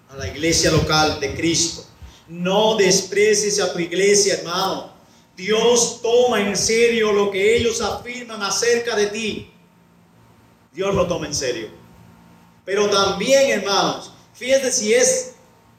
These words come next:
algo de envergadura eterna o de valor eterno también,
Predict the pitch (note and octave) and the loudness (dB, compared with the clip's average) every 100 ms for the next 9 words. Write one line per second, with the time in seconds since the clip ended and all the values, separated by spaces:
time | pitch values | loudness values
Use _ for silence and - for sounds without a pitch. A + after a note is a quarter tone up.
0 | _ - A3 C4+ A#3 A#3 A3+ - - - | _ -8 -2 0 2 2 2 0 -10 -20
1 | - G#3 G4+ - - - - - - - | -4 0 2 0 -2 -14 -20 -20 -20 -6
2 | - F#3+ G3+ G3 G3 F#3+ F#3+ F#3+ C4+ D4 | -2 0 0 0 0 2 2 2 4 4
3 | B3+ C4 B3 G#3 F3+ D#3+ F3 - - - | 2 2 2 2 -4 -4 -4 -6 -10 -4
4 | G3+ G3+ G3+ C4 C#4+ C4+ C4+ B3+ A3 G#3 | 0 2 4 6 4 2 2 2 2 -2
5 | G3+ G3+ G3 G#3+ A3 G#3 - | -4 -6 -8 -4 -2 -2 -8